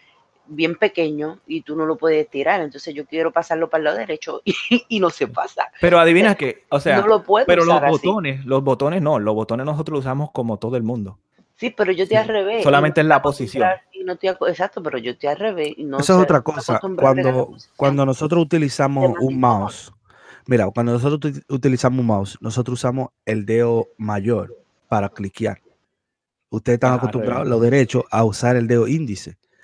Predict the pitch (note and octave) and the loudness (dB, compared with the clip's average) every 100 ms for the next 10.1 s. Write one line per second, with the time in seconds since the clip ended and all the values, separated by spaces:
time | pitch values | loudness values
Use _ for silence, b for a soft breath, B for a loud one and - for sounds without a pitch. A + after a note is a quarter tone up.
0 | _ _ - B2 E3+ F3+ E3 A#2 F3 - | _ _ 2 4 6 6 4 2 2 0
1 | G#2 F#2+ F#2+ D3+ - _ _ _ _ - | -8 -10 -8 -8 -10 _ _ _ _ 2
2 | D3+ C3 B2 B2 B2 A2+ C3+ D#3+ G3 F3+ | 4 4 4 0 0 -4 -2 -2 0 -2
3 | F3 D#3+ D#3 C#3 B2 A2 A2 A2 A2+ A2 | -2 -2 -2 -2 -2 -4 -6 -4 -4 -4
4 | A2 B2+ C#3 C#3 A#2 A#2 A2 - A#2+ C#3+ | -2 -4 -2 0 0 -2 -8 -4 -2 0
5 | C3+ C3 B2+ B2 A#2 G2+ A2 A#2+ A#2 A#2 | 0 -2 -4 -4 -6 -8 -2 -2 -2 -4
6 | G#2+ F#2+ F#2+ b b b - A2+ A#2 B2+ | -4 -6 -6 b b b -4 2 4 4
7 | C3 B2 B2 - G#2+ - B2+ C#3+ C3+ - | 2 0 -2 -4 -6 -2 0 0 -2 -2
8 | G2+ - E3 G2+ - _ b b b b | -4 -2 -4 -4 -8 _ b b b b
9 | b B2 B2+ B2 D3 - B2+ A#2 E3+ D3 | b 4 4 4 0 2 -2 4 6 6